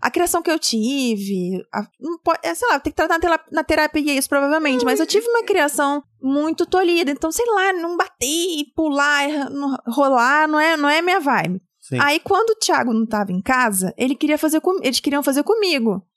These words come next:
Speaker 1: e eu não tava afim, e
Speaker 2: Uhum.
Speaker 1: era um ponto de, a mais de estresse no dia.
Speaker 2: Sim.
Speaker 1: Mas tá todo mundo vivo, tá todo mundo bem, não tem ninguém violento.
Speaker 2: <laughs>
Speaker 1: O
Speaker 2: Quer
Speaker 1: Ga-, é, quer dizer, <laughs> o Gael tá com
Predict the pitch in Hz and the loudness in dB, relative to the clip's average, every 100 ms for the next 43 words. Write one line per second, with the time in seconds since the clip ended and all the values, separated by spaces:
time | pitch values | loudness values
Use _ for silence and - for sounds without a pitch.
0 | _ - 285 302 427 349 269 302 - 254 | _ -4 -2 0 0 0 0 0 -2 -2
1 | 220 214 - 240 240 247 269 262 262 277 | -2 -4 -6 -2 2 2 2 0 -2 -2
2 | 269 254 277 285 320 311 208 240 254 - | 0 0 -2 -4 -6 -6 -4 -4 -2 -2
3 | 262 254 233 262 247 269 - 240 208 220 | 0 0 0 0 -2 -4 -2 0 0 0
4 | - - - _ _ 269 254 214 185 165 | -2 -4 -8 _ _ -4 -2 -2 -2 -4
5 | - 120 107 98 92 - _ _ 240 285 | -4 -2 0 -2 -6 -14 _ _ -2 0
6 | 311 349 453 494 554 339 311 - 311 302 | 0 0 0 0 -2 0 -2 -2 -2 0
7 | 285 226 240 254 262 247 254 269 277 240 | -2 0 2 2 0 0 0 2 2 2
8 | 214 240 247 240 - 240 269 - - - | 2 2 0 0 -4 -2 -4 -6 -8 -20
9 | _ - 320 294 269 233 - 226 220 180 | _ 0 0 2 -2 0 0 0 -2 -4
10 | 143 - - - - - 277 - 302 - | -4 -4 -4 -8 -8 -2 -2 -2 -4 -4
11 | - 349 - - 269 269 302 370 349 | -4 -6 -4 -2 0 2 2 0 -2